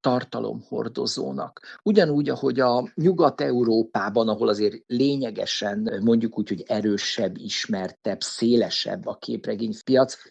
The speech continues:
minden egyes könyvzsánernek, könyvműfajnak megvan a képregény változata.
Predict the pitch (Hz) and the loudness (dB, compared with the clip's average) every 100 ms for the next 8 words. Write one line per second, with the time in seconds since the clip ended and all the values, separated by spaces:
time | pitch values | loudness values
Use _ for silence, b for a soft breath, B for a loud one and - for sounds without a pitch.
0 | B 135 208 254 214 135 131 127 135 123 | B 2 4 6 4 0 -2 -2 -2 0
1 | - - - - 202 185 123 - _ 110 | 0 -2 -2 4 4 4 -2 -6 _ -4
2 | 104 139 127 113 107 107 107 110 - - | 0 2 2 0 0 -2 -4 -6 -4 -2
3 | 156 120 131 147 139 - - 117 113 110 | 0 0 0 0 0 0 -4 -4 -4 -8
4 | - - 135 143 123 113 110 - 113 - | -10 -4 -2 -2 -2 -6 -8 -8 -10 -8
5 | 57 57 60 57 62 60 60 60 60 - | -10 -8 -10 -6 -6 -6 -6 -6 -4 -4
6 | 60 | -6